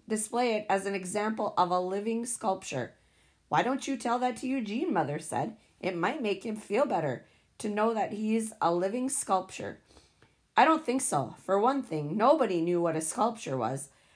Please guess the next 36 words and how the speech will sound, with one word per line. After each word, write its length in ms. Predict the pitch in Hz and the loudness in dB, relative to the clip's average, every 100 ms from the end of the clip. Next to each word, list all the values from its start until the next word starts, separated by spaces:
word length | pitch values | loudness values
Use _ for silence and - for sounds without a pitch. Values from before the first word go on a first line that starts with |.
| _ | _
I 140 | 202 190 | -2 0
helped 280 | 226 226 | 0 -2
Eugene 460 | 277 240 208 247 240 | -4 -4 -2 -2 -2
look 180 | 233 226 | -4 -2
it 80 | 233 | -2
up 160 | 226 | -2
in 80 | 240 | -4
the 140 | 226 | -2
encyclopedia, 960 | 226 226 226 220 226 220 247 208 147 - _ _ - | -2 -4 -6 -6 -8 -4 -4 0 -2 -2 _ _ -4
but 160 | 185 190 | -2 0
we 120 | 214 | 0
looked 300 | 226 247 - | 0 -2 -4
under 300 | 202 214 202 | -4 0 0
living 520 | 180 254 233 165 160 - | 0 2 2 0 -4 -6
instead 400 | 185 - 190 185 | -6 -4 -4 -4
of 80 | |
sculpture 680 | 190 - 214 214 - 156 147 _ _ - | -4 0 0 0 -4 -6 -6 _ _ -2
and 260 | 170 180 | -2 0
never 300 | 185 196 220 | 2 2 2
got 280 | 214 202 214 | 2 0 0
past 520 | 233 185 185 220 - - | 2 2 2 -2 -14 -12
living 340 | 175 185 190 196 | -4 -2 -2 -4
sacrifice, 840 | - 170 165 170 - 127 123 - _ _ _ - | 0 0 0 -10 -6 -4 -4 -10 _ _ _ -4
which 220 | 202 202 | -4 -2
was 180 | 214 - 185 | -2 0 4
all 220 | 220 240 | 4 4
about 300 | 226 226 226 | 2 0 -2
torture, 520 | 214 208 208 175 - _ _ - | -4 -4 -4 -8 -8 _ _ -2
and 200 | 175 175 | -2 0
that 320 | 190 208 - | 0 -2 -6
sure 440 | - 277 269 202 | -4 2 4 4
didn't 360 | 170 180 196 - | -2 -2 -4 -2
make 280 | 180 165 208 | -2 -2 -6
Eugene 400 | 175 170 175 175 | -6 -2 -2 -2
feel 260 | - 175 | -4 -4
better." 340 | 156 135 95 | -2 -4 -6